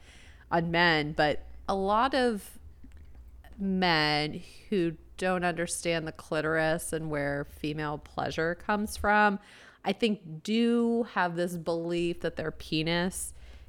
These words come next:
is magical and brings pleasure. And so I think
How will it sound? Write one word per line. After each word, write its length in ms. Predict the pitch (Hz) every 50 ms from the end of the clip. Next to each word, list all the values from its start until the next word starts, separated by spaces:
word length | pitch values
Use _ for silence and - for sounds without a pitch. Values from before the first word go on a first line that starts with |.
| - -
is 200 | - - - -
magical 680 | 165 156 147 143 151 156 170 185 - - 196 190 185 190
and 140 | 170 180
brings 360 | 135 180 175 160 160 143 - -
pleasure. 760 | - - - 151 143 139 156 170 185 196 208 208 214 220 214 -
And 200 | 170 175 180 -
so 520 | - - - 185 175 170 170 160 156 - -
I 80 | - 175
think 460 | - - - - 185 180 185 -